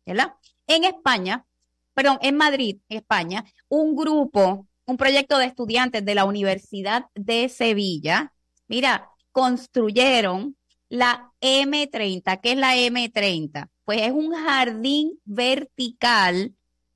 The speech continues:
más grande del mundo. ¿Dónde? Al lado de una, de una autopista. Imagínense, un jardín vertical, el más grande del mundo. Mire, tuvieron tres meses, tres meses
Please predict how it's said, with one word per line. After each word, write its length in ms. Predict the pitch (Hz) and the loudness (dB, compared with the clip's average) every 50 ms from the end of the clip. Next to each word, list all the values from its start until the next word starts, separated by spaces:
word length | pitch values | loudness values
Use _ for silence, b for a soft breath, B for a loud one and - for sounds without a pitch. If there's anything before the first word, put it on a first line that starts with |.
| _ _ _ | _ _ _
más 340 | - 220 240 262 277 294 285 | -4 0 2 4 4 4 4
grande 460 | 254 285 277 277 277 285 285 285 285 | 2 2 2 4 2 2 0 0 0
del 220 | 277 269 262 247 247 | 2 2 0 0 0
mundo. 540 | 247 269 269 262 240 214 190 175 180 175 _ _ _ _ _ _ - | 0 -2 -2 -2 -2 -2 -2 -2 -2 -6 _ _ _ _ _ _ -8
¿Dónde? 640 | 208 214 302 320 320 302 277 233 190 160 - - _ _ _ _ _ _ _ | -2 2 2 2 2 2 0 -2 -2 -4 -4 -8 _ _ _ _ _ _ _
Al 160 | - 196 196 | -8 -4 -2
lado 300 | 190 196 208 233 247 247 | 0 2 2 2 2 2
de 140 | 233 226 214 | 2 0 0
una, 600 | 214 220 233 247 240 226 208 196 170 147 135 - _ _ _ _ _ _ _ - - _ _ _ _ _ - | 0 0 0 2 2 2 2 2 0 -2 -4 -10 _ _ _ _ _ _ _ -20 -20 _ _ _ _ _ -4
de 120 | - 277 | -2 0
una 200 | 269 262 262 269 285 | 0 2 2 0 0
autopista. 640 | 294 285 302 269 - 226 220 - _ 190 147 143 - _ _ _ _ _ _ _ _ _ _ _ _ _ _ _ - | 0 0 -2 -4 -4 -6 -10 -8 _ -8 -10 -10 -12 _ _ _ _ _ _ _ _ _ _ _ _ _ _ _ -6
Imagínense, 720 | 262 240 220 196 226 240 254 262 226 220 - 160 147 156 - _ | -4 -2 -2 -2 0 0 0 0 -2 -4 -6 -12 -14 -14 -10 _
un 220 | - 302 339 359 | 0 0 0 2
jardín 420 | 381 370 285 254 233 226 277 294 302 | 2 2 2 2 2 0 0 0 2
vertical, 520 | 302 277 247 - 208 196 - 233 262 - - | 0 0 0 -2 -6 -2 0 0 -2 -2 -2
el 240 | - 233 214 202 196 | -4 -2 -2 -2 -2
más 300 | 202 214 226 247 269 - _ | -2 -2 -2 -2 -4 -6 _
grande 680 | 202 190 202 196 196 196 214 226 247 254 254 277 262 - | -6 -2 0 0 2 0 0 0 -2 -2 -2 -2 -2 -2
del 380 | - 202 202 190 180 170 165 175 | -4 -4 -2 0 0 0 -2 -2
mundo. 360 | 180 190 202 214 214 202 202 | -4 -4 -4 -4 -4 -4 -2
Mire, 280 | 220 254 294 302 294 | -2 0 0 0 0
tuvieron 520 | 285 269 240 240 247 262 285 302 320 349 - _ _ _ _ _ _ _ _ _ _ _ | 0 0 0 0 2 2 2 0 0 -2 -6 _ _ _ _ _ _ _ _ _ _ _
tres 180 | 302 311 320 330 | 2 4 4 4
meses, 720 | 320 330 320 311 302 311 254 214 214 - - _ _ _ _ _ _ _ _ | 4 4 2 2 2 0 -2 -2 -2 -4 -10 _ _ _ _ _ _ _ _
tres 200 | - 247 269 294 | -2 0 2 2
meses 560 | 294 285 285 285 269 254 - 226 208 214 - | 2 2 2 2 0 0 -2 -4 -4 -4 -8